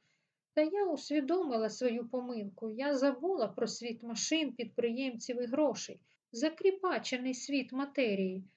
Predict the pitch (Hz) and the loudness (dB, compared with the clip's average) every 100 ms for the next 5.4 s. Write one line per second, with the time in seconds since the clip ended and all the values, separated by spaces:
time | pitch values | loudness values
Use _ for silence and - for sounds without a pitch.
0 | _ - 320 403 - - 311 339 - 254 | _ -6 -2 -2 -2 0 2 2 2 -2
1 | 226 262 269 311 294 233 220 247 233 233 | 0 -2 0 0 -2 -4 -2 0 0 0
2 | 262 269 262 - 240 247 285 302 254 - | 0 -2 -4 -14 -8 -6 0 2 2 0
3 | 196 190 - _ 233 247 320 370 240 233 | -8 -8 -14 _ -2 0 2 0 -2 -2
4 | 214 208 240 233 226 214 220 208 262 262 | -2 -2 0 2 2 0 -4 0 4 8
5 | 254 196 190 | 8 6 2